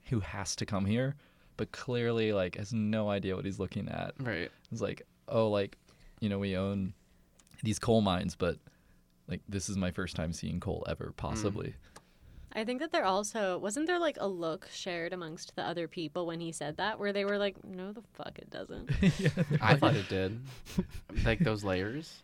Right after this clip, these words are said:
Speaker 3: I've never seen a Mayan temple
Speaker 2: Well, you've never
Speaker 3: before,
Speaker 2: seen Indiana
Speaker 3: or
Speaker 2: Jones,
Speaker 3: coal or
Speaker 2: so.
Speaker 3: anything. I've never been outside
Speaker 2: <laughs>
Speaker 3: before,
Speaker 1: If,
Speaker 3: to
Speaker 1: if
Speaker 3: be
Speaker 1: you,
Speaker 3: honest.
Speaker 1: if you see a Mayan temple, um,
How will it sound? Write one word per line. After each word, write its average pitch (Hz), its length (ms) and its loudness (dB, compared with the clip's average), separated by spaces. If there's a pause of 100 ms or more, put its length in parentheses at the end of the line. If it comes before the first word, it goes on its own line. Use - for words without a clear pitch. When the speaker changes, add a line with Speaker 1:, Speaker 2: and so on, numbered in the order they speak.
Speaker 3:
I've 190 140 0
never 175 180 0
seen 175 240 -4
a 165 40 -4
Mayan 160 600 -4
temple 165 500 -10
Speaker 2:
Well, 113 120 -6
you've 107 120 -4
never 101 120 -2
Speaker 3:
before, 101 140 -6
Speaker 2:
seen 107 120 -4
Indiana 101 280 -2
Speaker 3:
or 98 40 -4
Speaker 2:
Jones, 127 340 -4
Speaker 3:
coal 196 440 2
or - 20 0
Speaker 2:
so. 160 60 0 (100)
Speaker 3:
anything. 170 560 -4 (180)
I've 175 180 6
never 233 260 4
been 208 140 4
outside 160 440 2
Speaker 2:
<laughs> - 80 -4
Speaker 3:
before, - 240 -4
Speaker 1:
If, 185 320 -2
Speaker 3:
to 147 120 2
Speaker 1:
if 113 40 4
Speaker 3:
be 160 60 2
Speaker 1:
you, 147 60 4
Speaker 3:
honest. 120 340 4
Speaker 1:
if 107 120 0
you 107 80 4
see 113 220 2
a 107 80 4
Mayan 101 220 4
temple, 117 600 0
um, - 320 -6